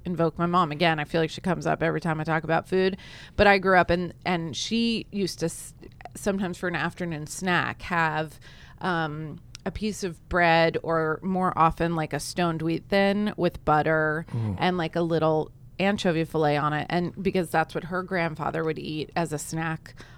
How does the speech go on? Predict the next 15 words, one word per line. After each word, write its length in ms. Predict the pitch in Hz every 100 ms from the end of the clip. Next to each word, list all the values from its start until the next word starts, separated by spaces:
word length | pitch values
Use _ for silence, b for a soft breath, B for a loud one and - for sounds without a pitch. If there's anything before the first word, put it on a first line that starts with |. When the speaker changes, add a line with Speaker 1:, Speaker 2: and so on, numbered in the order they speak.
| B
Speaker 1:
also. 460 | - 165 - 247 339
So 200 | - 220
I, 140 | 180
they 200 | 165 202
were 120 | 220 240
just, 180 | 214
like, 220 | 175 - - -
around, 840 | 160 143 160 151 127 - 160 175 - -
but 460 | 196 185 180 175 - -
something 380 | - 233 226 226
a 40 | 196
little 260 | 202 202
bit, 300 | 190 170 - - - - -
well, 280 | 226 262 247
it's, 220 | 208 -